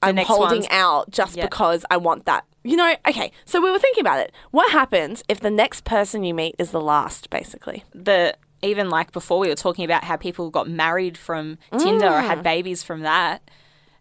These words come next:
Speaker 1: and they pretty much, you know, struck out with this last swipe that they had.
Speaker 2: Yeah, it's
Speaker 1: It was the
Speaker 2: luck.
Speaker 1: last time that they were ever single. There was their last first kiss, their last first date.
Speaker 2: Imagine your last of everything.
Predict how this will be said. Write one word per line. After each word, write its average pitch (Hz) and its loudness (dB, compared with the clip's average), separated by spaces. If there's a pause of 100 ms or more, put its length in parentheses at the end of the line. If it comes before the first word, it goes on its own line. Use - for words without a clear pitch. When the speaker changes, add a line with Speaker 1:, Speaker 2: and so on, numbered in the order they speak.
(140)
Speaker 1:
and 185 -2 (180)
they 214 2
pretty 220 0
much, - 0
you 180 -6
know, 170 -2
struck - -2
out 208 2
with 175 -8 (640)
this 202 -2 (140)
last 196 0
swipe 202 2
that 277 -14
they 208 2
had. 160 -2
Speaker 2:
Yeah, 175 -6 (300)
it's 269 -4
Speaker 1:
It 277 -4
was 254 6
the 247 6
Speaker 2:
luck. 233 2
Speaker 1:
last 240 2
time 226 2
that 220 -2
they 220 2
were 208 4
ever 196 2
single. 214 -4 (100)
There 214 0
was 202 0
their 202 4
last 196 2
first 190 2
kiss, 254 -4
their 180 -2
last 185 0
first 185 -2
date. 202 0 (680)
Speaker 2:
Imagine 247 -2
your 226 4
last 233 2
of 277 -8
everything. 220 -4